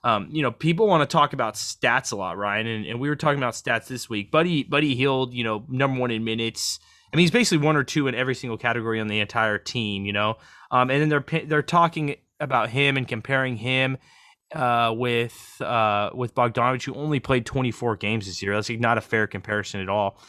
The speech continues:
But the whole stats thing has been an interesting thing for you and I since beginning of the year. 'Cause remember, like, Matt George replied to us and was like,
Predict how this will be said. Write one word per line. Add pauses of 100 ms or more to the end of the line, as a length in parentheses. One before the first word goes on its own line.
(200)
But
the
whole
stats
thing
has
been
an
interesting
thing
for
you
and
I (220)
since
beginning
of
the
year. (280)
'Cause
remember,
like, (120)
Matt
George
replied
to
us
and
was
like,